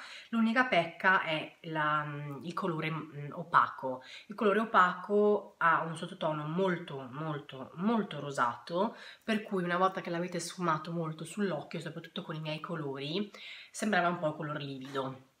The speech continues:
Per cui io lo usavo come base prevalentemente, come base per poi, eh, sfumare l'ombretto sopra, e non mi ha mai dato problemi di sfumabilità comunque, ma,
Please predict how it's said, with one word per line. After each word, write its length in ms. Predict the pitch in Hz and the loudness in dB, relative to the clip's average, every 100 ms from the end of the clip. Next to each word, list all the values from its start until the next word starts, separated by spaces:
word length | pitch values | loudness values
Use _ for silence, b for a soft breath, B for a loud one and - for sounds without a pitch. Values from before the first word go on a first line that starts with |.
| _ _ _ _ - | _ _ _ _ -12
Per 160 | 170 180 | -2 -2
cui 420 | - 165 151 131 | -2 -4 -4 -2
io 120 | 180 196 | 0 2
lo 80 | |
usavo 520 | 180 170 151 156 170 165 | 0 4 4 4 0 -2
come 200 | 165 135 | -8 4
base 380 | 135 131 139 139 | 6 6 2 -2
prevalentemente, 960 | 143 135 131 131 147 135 131 135 160 | -2 -2 -2 -6 -8 -6 -8 -8 -8
come 220 | 156 147 | -4 -4
base 380 | 143 135 147 170 | 0 0 0 -2
per 440 | 165 156 143 147 147 | -4 -6 -2 -4 -4
poi, 400 | 135 135 147 147 B B - | -6 -4 -6 -8 B B -8
eh, 340 | 156 139 139 | -4 -2 -4
sfumare 440 | 143 - 156 147 143 | -6 -4 2 2 2
l'ombretto 440 | 147 143 139 - | -4 -4 -6 -8
sopra, 680 | 151 147 139 139 139 220 254 B B B _ | -10 -10 -10 4 6 6 4 B B B _
e 120 | 180 | 0
non 80 | 170 | 0
mi 80 | 170 | 2
ha 40 | |
mai 120 | 151 | 2
dato 200 | 143 - | 0 -4
problemi 300 | - 143 143 | -8 -6 -6
di 60 | 143 | -8
sfumabilità 640 | - 147 139 170 160 131 | -8 -8 -6 -4 -2 -2
comunque, 720 | - 139 131 131 - 196 254 | -2 -10 -10 -10 -2 0 0
ma, 440 | 180 165 156 - | 4 4 4 0